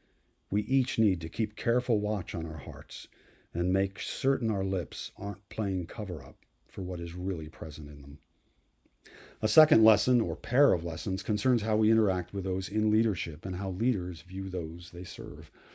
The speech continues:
Between the Israelites' hearts, because the Israelites' hearts were focused on what benefited them more than on becoming the people God wanted them to be, their attitude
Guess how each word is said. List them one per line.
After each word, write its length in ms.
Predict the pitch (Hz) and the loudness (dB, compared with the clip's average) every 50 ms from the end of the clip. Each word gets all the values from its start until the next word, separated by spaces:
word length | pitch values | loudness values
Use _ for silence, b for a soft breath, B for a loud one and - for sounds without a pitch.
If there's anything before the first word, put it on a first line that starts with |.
| B B B B B B B B B B B B B | B B B B B B B B B B B B B
Between 300 | - 127 123 - 175 190 | 0 0 4 6 6 8
the 100 | 180 170 | 10 10
Israelites' 420 | 151 139 123 135 117 104 101 95 - | 10 10 10 8 8 8 8 6 4
hearts, 680 | - - - 120 95 87 87 92 - - - - - b b b b b b b b b b _ _ _ - - - _ - | -2 -2 -2 0 0 0 -2 -4 -6 -10 -12 -12 -16 b b b b b b b b b b _ _ _ -18 -18 -18 _ -4
because 720 | 117 107 - _ _ - - - 160 165 165 147 123 98 | -4 -4 -4 _ _ -12 -6 0 4 4 4 4 4 2
the 140 | 101 98 | 2 2
Israelites' 460 | 95 90 87 92 90 87 85 82 82 - | 2 2 2 0 0 0 0 -2 -4 -4
hearts 320 | - 92 85 82 - - | -4 -4 -4 -4 -4 -4
were 80 | 98 90 | -4 -4
focused 520 | - - 123 131 135 127 - 98 - - | -2 0 0 0 0 0 -4 -8 -4 -2
on 220 | 107 92 92 92 | -2 0 0 0
what 240 | 87 92 90 - - | 0 -2 -4 -2 -2
benefited 540 | - 110 113 117 107 - - 104 95 90 80 | 0 2 2 2 2 0 -2 -2 -2 -2 -4
them 260 | 90 87 82 85 - - _ _ | -4 -2 -2 -2 -4 -6 _ _
more 340 | 95 101 104 107 117 120 117 | 0 4 6 6 6 6 4
than 160 | 104 107 101 | 2 2 0
on 120 | 98 95 90 | 0 0 -2
becoming 520 | 95 85 - - 117 110 107 101 101 98 | -2 -4 -4 -4 -2 0 2 2 0 0
the 80 | 87 85 | -2 -4
people 300 | - - 107 95 92 95 | -4 -4 -4 -4 -4 -4
God 280 | 92 95 87 82 80 76 | -4 -4 -4 -6 -6 -4
wanted 320 | 92 104 107 110 104 85 | -2 -2 0 0 0 -2
them 160 | 90 87 80 | -2 -4 -4
to 100 | - 87 | -4 -6
be, 380 | 78 82 107 104 85 76 76 78 B B B B B B B B B B B B B - | -4 -4 -2 -2 -2 -4 -6 -10 B B B B B B B B B B B B B 0
their 220 | 104 98 92 - | 2 2 2 2
attitude 640 | 110 120 127 131 110 101 - - 98 85 85 87 | 2 2 4 4 4 2 0 -2 -2 -2 -2 -4